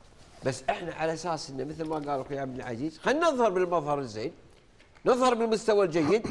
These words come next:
<coughs> وأفوز، وإن شاء الله تفوزون، وش اللي يصير بعدين ممكن تتغير بعض الأمور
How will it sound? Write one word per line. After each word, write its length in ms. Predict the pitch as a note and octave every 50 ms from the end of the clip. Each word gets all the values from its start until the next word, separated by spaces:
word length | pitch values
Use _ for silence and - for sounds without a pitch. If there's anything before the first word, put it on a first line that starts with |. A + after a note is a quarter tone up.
| - C3+ B2
<coughs> 180 | - - -
وأفوز، 800 | D#3 F#3 B3 C4+ C4+ C#4 - - G#3+ A3 B3+ C#4+ C4+ - - - - - - - - -
وإن 280 | - F3 A3+ B3 C4+ A#3+
شاء 220 | - - C#4+ C#4+
الله 140 | C#4 C4+ B3+
تفوزون، 540 | B3+ - A#3+ B3 A#3 F#3 F#3 G3+ A#3 C4+ - - - - - - - - _ -
وش 200 | D3+ D3+ - C4+
اللي 180 | D4 D4+ D4 C#4+
يصير 300 | B3 - C#4+ D4 C4+ B3
بعدين 480 | A3 A3 - A3 F#3 G3 G3+ A#3+ C#4 - - - -
ممكن 440 | A#3 D#4+ E4 C#4 A3+ - C4 A3+ -
تتغير 540 | A#3+ - - G#3 - C4 C4 A#3+ A#3 G#3+
بعض 240 | F#3+ G#3 G3+ A3 F#3+
الأمور 480 | A3+ G3+ G3 D#3+ E3 D#3+ F#3+ A#3+ C4+